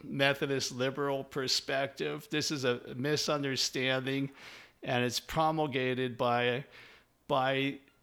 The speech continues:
the fundamentalist evangelical Christians. You know, "God said it, therefore that's how it is," and the story. It's, um, the more mature,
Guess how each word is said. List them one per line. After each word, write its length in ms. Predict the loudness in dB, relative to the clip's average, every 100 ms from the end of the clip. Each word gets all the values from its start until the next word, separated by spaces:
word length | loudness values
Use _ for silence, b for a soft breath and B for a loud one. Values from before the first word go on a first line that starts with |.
| _ -4
the 100 | -2
fundamentalist 1000 | 2 2 2 2 2 2 2 0 0 -4 -2
evangelical 800 | 0 0 0 0 2 2 0 -2
Christians. 560 | 0 2 2 2 0 0
You 60 |
know, 180 | 0 0
"God 340 | 2 4 4 4
said 300 | 2 4 2
it, 160 | 2
therefore 380 | 0 0 2 2
that's 300 | 2 2 2
how 240 | 2 2
it 80 | 2
is," 260 | 0 0 0
and 180 | 0 0
the 80 |
story. 680 | 0 2 2 2 4 2 0 B B B -4
It's, 320 | -2 0 2
um, 480 | 2 2 0 -4 -6 B -18 -18 _ _ _ _ _ 2
the 400 | 6 8 6 0 -12 -20 _ -20 -20 -6
more 420 | 0 4 6 6
mature, 1000 | 2 2 4 4 4 4 2 2 2